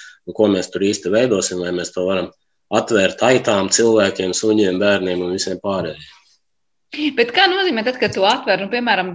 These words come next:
Speaker 2: tas jau ir trīsdesmit gadus apaudzis ar zāli un vēl krūmiem un visu kaut ko, to visu pēc tam ņem nost, lai, lai, lai pārraktu, vienkāršiem vārdiem izsakoties, to veco izgāstuvi un meklētu, kas tajā derīgs, nedrīkst, vai kā tas notiek šajos gadījumos?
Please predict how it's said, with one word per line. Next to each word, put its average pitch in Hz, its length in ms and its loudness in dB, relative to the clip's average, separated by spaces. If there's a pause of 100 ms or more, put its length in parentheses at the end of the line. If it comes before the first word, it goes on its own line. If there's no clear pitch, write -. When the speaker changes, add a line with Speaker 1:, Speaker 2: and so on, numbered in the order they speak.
Speaker 2:
tas 226 220 -8
jau 208 100 0
ir 190 160 -4
trīsdesmit 202 400 -4
gadus 208 320 -2
apaudzis 175 480 0
ar 180 140 0
zāli 190 480 2
un 175 100 -6
vēl 226 220 -4 (100)
krūmiem 214 460 -2
un 202 60 -10
visu 254 180 -10
kaut 196 240 -2
ko, 233 160 0 (480)
to 208 160 4
visu 277 260 2
pēc - 220 -2
tam 220 180 0
ņem 220 220 0
nost, 233 340 -4
lai, 190 140 4 (340)
lai, 190 240 0
lai 180 240 4
pārraktu, 220 720 4
vienkāršiem 233 480 -2
vārdiem 185 320 -4
izsakoties, 180 480 -6
to 156 160 -6
veco 196 400 -4
izgāstuvi 185 480 0
un 170 80 -6
meklētu, 180 460 -2
kas 208 180 -6
tajā 180 300 0
derīgs, 180 400 0
nedrīkst, 180 340 -2
vai 202 60 -2 (100)
kā 302 220 2
tas 165 180 -8
notiek 185 320 -4
šajos 143 380 -6
gadījumos? 139 560 -6